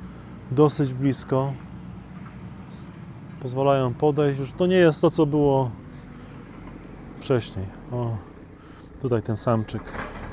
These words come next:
Trzeba mu dać jakieś imię chyba. No i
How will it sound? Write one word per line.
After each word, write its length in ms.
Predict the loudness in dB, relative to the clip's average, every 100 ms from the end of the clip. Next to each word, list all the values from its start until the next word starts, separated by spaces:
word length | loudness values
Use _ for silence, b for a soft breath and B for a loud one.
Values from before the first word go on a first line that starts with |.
| -12 -14 -14 -14 -14 -12 -12 -12 -12 -12 -14 -14 -12 -12
Trzeba 220 | 0 2 4
mu 240 | 4 6
dać 260 | 8 6 4
jakieś 340 | 2 0 2
imię 200 | 4 6
chyba. 380 | 6 6 6 4 -4 -12 -12 -12 -12 -12 -12 -12 -12 -12 -12 -12 -12 -12 B B B B B 0
No 300 | 10 12 12
i 440 | 8 6 6 6